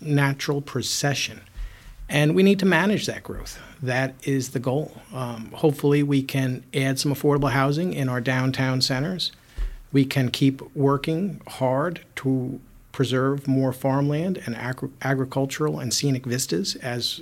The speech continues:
you know, we have done. Um, I wanna further that work. Uh, one of the things I would like to explore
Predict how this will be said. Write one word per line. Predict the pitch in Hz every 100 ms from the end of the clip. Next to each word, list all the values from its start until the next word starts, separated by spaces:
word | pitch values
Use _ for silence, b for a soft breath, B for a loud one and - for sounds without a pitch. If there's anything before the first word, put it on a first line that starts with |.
| -
you | 139
know, | 113 - - -
we | 131
have | 120 113
done. | 123 120 170 190 B B B B B -
Um, | 113 113 110 - 120 - - - - - - - -
I | - 113
wanna | 110 107
further | - 131 127 139
that | 139 135
work. | 131 160 - - b b b - -
Uh, | 117 117 - - -
one | 139 135
of |
the | 117
things | 135 135 131
I | 123
would | 123
like | 117 123 131 -
to | - 127 123 123
explore | 123 - - 127 131 160 190